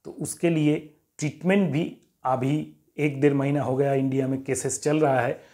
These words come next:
तो बहुत सारे रिसर्च हो चुके हैं, ट्रायल हो चुके हैं, बहुत सारे अच्छा अच्छा ट्रीटमेंट के पॉसिबिलिटीज उठ के आए हैं।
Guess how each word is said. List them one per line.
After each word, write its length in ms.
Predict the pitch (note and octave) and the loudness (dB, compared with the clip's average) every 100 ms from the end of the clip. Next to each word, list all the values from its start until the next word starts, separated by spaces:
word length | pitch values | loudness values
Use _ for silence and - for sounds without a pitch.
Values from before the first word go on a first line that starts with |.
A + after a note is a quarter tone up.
| _ - | _ -16
तो 80 | A#2 | -8
बहुत 300 | C3+ G#3+ - | -2 -2 0
सारे 320 | E3 E3 D#3 | 2 4 4
रिसर्च 420 | C#3+ E3+ E3 - | 2 0 0 0
हो 80 | C#3+ | -6
चुके 280 | C#3+ D3 D3 | -6 -6 -4
हैं, 100 | D3 | -4
ट्रायल 380 | - C3 D3 C3 | -4 -2 0 0
हो 140 | C#3 | -2
चुके 260 | C#3 C3+ D3+ | -2 -6 -4
हैं, 160 | D#3 | -4
बहुत 180 | A#2+ C3+ | -4 -4
सारे 380 | - C#3 C#3+ - - _ | -2 0 -2 -4 -20 _
अच्छा 280 | B2+ - E3+ | -8 0 2
अच्छा 140 | E3 E3+ | 2 -2
ट्रीटमेंट 500 | - D3 D#3 D#3+ D#3+ | -6 -8 -4 -2 0
के 60 | |
पॉसिबिलिटीज 720 | D#3 C3 - D3+ E3 F#3 A3+ F3+ | -2 -4 -2 0 2 4 4 2
उठ 160 | - | 0
के 100 | - | -6
आए 240 | A2+ B2+ C3 | -6 -2 -2
हैं। 340 | G#2+ B2+ | -4 -8